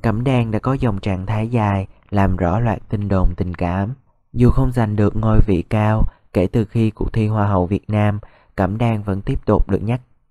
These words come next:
tên trên truyền thông bởi gương mặt xinh đẹp và loạt thông tin về đời tư. Trong đó, đáng chú ý nhất phải kể đến tin đồn yêu doanh nhân Đức Huy.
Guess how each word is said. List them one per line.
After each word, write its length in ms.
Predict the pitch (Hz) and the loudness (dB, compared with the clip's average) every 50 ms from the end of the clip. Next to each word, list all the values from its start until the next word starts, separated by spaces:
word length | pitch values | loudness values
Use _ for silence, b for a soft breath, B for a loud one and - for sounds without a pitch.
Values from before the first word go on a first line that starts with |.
| _ | _
tên 280 | - 117 113 110 107 104 | -2 0 0 0 -2 -2
trên 180 | - 113 107 107 | -4 -4 -4 -2
truyền 220 | - 104 92 92 | -2 -2 -2 -2
thông 340 | 95 107 113 113 113 113 110 - _ _ _ _ - | -2 0 2 2 2 0 -2 -6 _ _ _ _ -4
bởi 180 | - - - | -4 -2 -2
gương 200 | 98 113 113 101 | 0 0 0 0
mặt 160 | 101 92 - - | 0 -2 -4 -6
xinh 280 | - - 107 104 104 101 | -6 -4 -4 -2 -2 0
đẹp 220 | 101 98 98 - - b b b b b b b b - | 0 0 0 0 -2 b b b b b b b b 0
và 120 | 101 101 | 0 2
loạt 200 | 98 101 95 - _ - | 4 2 2 0 _ 0
thông 200 | 120 117 117 113 | 4 4 4 6
tin 240 | - 117 110 113 | 4 0 0 0
về 120 | 110 110 95 | 0 0 2
đời 160 | 98 95 92 | 2 0 0
tư. 320 | - - 110 110 117 117 120 b b b b b b b b - | 0 0 2 2 2 0 -2 b b b b b b b b 0
Trong 200 | 113 107 104 101 | 2 2 4 4
đó, 320 | 98 98 104 113 131 143 - - | 4 2 2 2 0 -4 -4 -2
đáng 200 | - 110 113 120 | -2 -2 -2 0
chú 140 | - 131 127 - | 2 2 2 2
ý 100 | - 123 | 2 0
nhất 260 | 131 131 139 156 160 b b b b | 2 2 2 2 0 b b b b
phải 140 | - 107 104 | -6 -4 -2
kể 180 | - 90 87 | -2 -4 -2
đến 200 | 95 117 123 127 | 0 -2 -2 -2
tin 220 | - - 123 117 113 | -2 -4 -4 -2 0
đồn 200 | 110 104 - - - - | 2 6 6 6 4 6
yêu 120 | - 104 104 - | 6 6 6 6
doanh 160 | 104 95 98 | 4 0 0
nhân 240 | 98 101 98 98 98 | 0 0 0 0 0
Đức 120 | 117 127 - | 0 2 6
Huy. 300 | - 123 117 - 113 101 | 8 10 10 10 10 6